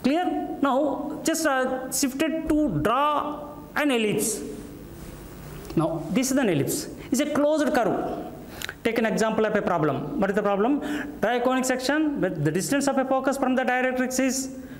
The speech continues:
fifty M M and eccentricity is two by three. So that is the given problem. The given problem,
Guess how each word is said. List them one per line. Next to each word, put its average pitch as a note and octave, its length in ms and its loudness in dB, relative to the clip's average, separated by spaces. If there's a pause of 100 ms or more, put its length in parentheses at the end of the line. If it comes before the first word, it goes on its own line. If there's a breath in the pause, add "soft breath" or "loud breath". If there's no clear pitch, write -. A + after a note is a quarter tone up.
fifty A3 340 2
M B3+ 100 4
M C4+ 480 0
and F3+ 180 2
eccentricity C#4+ 680 2
is F4+ 280 0 (1200 loud breath)
two F#3 120 2
by D#3+ 160 2
three. E3+ 580 2
So E3+ 160 0
that F3 180 2
is A3+ 100 2
the A#3 40 2
given E3+ 240 2
problem. C#3 500 2 (800 loud breath)
The - 80 2
given F#3 300 2
problem, F#3 720 2